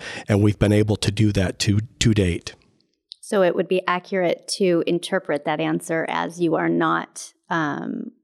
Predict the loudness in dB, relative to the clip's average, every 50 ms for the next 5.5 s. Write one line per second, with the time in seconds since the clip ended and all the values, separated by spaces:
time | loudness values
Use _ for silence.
0 | _ -16 -12 -4 0 2 2 2 2 2 0 -2 -2 -2 -8 -12 -10 -8 -6 -6
1 | -4 -4 -4 -4 -4 -4 -6 -6 -8 -8 -8 -8 -6 -6 -6 -6 -4 -6 -4 -4
2 | -4 -4 -6 -6 -8 -8 -8 -8 -8 -8 -6 -6 -4 -2 -2 -2 -4 -4 -6 -10
3 | _ -20 _ _ _ _ _ -4 -2 0 0 0 -2 -2 -4 -2 -2 -2 -4 -6
4 | -8 -14 -18 -20 -16 _ -4 -4 -4 -4 -6 -12 _ _ _ -20 -20 _ _ _
5 | -20 -8 _ 2 4 4 4 4 0 -4